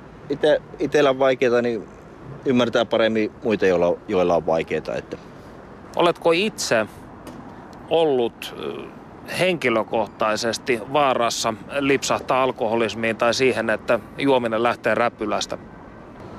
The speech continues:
Speaker 1: Sano lääkärit mitä sanoo, mut se on fakta, että tota, alkoholi on paras masennuslääke sopivasti nautittuna.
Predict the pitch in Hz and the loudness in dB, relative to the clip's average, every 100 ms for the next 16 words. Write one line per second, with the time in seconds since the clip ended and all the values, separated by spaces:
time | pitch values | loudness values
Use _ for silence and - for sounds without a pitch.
0 | - - 120 120 127 123 107 107 107 104 | -12 -2 2 4 4 2 0 0 0 2
1 | 117 110 104 101 110 104 - - 110 101 | 2 2 2 0 2 2 0 -2 0 0
2 | 113 98 - 98 95 92 98 92 85 - | 2 0 0 -2 -2 0 2 2 -2 -12
3 | - - - 104 110 104 104 98 95 92 | -16 -14 -6 0 2 2 2 4 2 0
4 | - - 104 101 95 95 95 90 87 90 | -6 -2 2 2 0 -2 0 0 0 0
5 | 87 82 87 - - - - - 110 113 | 0 0 -4 -6 -14 -14 -12 -2 0 2
6 | 95 - 101 95 92 90 85 - 90 | 2 2 0 2 2 0 -4 -4 -2